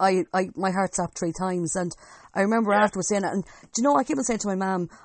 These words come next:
Speaker 1: I know I was only a baby then. Anytime I do things, I said, "You know what? I mightn't have been here if things hadn't have went the way they did, and Cromwell hadn't saved my life. I mightn't be here." So it does give you a different perspective on life, doesn't it?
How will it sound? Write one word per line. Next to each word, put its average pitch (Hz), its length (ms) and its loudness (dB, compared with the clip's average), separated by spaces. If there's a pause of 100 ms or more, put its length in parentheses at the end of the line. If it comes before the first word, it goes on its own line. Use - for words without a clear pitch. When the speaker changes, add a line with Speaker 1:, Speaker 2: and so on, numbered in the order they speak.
Speaker 1:
I 208 80 4
know 247 160 6
I 240 60 6
was 208 100 2
only 202 140 4
a 175 40 4
baby 180 360 0
then. 175 280 2
Anytime 269 360 4
I 220 40 2
do 220 140 0
things, 190 300 -4
I 190 40 -4
said, 196 220 -6
"You 220 80 -2
know 233 160 2
what? 190 240 2 (720)
I 233 80 6
mightn't 226 280 6
have 185 60 2
been 180 120 2
here 170 140 4
if 160 120 0
things 214 240 4
hadn't 202 160 0
have 190 180 -4
went 185 280 2
the 175 80 0
way 180 160 6
they 170 100 -2
did, 165 280 2 (420)
and 170 280 4 (100)
Cromwell 180 260 2
hadn't 180 180 -2
saved 180 220 4
my 170 100 2
life. 165 360 0 (280)
I 202 60 2
mightn't 175 260 4
be 175 80 4
here." 170 220 4
So - 240 2
it 175 160 2
does 214 260 8
give 226 140 6
you 202 100 4
a 175 40 4
different 196 300 -2
perspective 185 540 -4
on 175 80 0
life, 156 220 0
doesn't 175 240 -4
it? - 160 -6